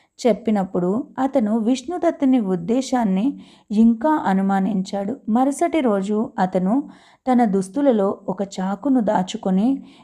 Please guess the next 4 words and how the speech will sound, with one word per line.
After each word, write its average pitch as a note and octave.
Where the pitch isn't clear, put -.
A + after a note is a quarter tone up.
విష్ణుదత్తుని C4+
ఇంటికి F#3
బయలుదేరాడు. F#3
విష్ణుదత్తుడు C4